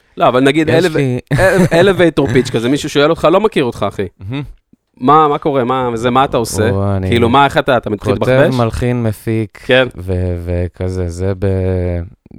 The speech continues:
Speaker 2: בקצרה,
Speaker 1: אהה.
Speaker 2: אני מנסה. אבל בסופו של דבר אני פשוט, אה,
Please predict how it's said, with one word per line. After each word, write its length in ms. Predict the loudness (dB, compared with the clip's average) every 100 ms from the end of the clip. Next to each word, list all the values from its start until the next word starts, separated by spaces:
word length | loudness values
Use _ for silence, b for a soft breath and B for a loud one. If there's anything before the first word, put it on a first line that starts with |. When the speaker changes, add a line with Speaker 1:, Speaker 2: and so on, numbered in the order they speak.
| -20 -18
Speaker 2:
בקצרה, 680 | -10 -10 -10 -6 -4 -2 -2 -2
Speaker 1:
אהה. 280 | -2 0 0
Speaker 2:
אני 80 | 0
מנסה. 340 | -6 -8 -8 -8 b b b b b _
אבל 100 | -14 -12
בסופו 320 | -12 -8 -6
של 160 | -4
דבר 340 | -4 -2 0 -2
אני 100 | -4
פשוט, 440 | -6 -6 -6 -4
אה, 520 | -2 0 0 -2 -2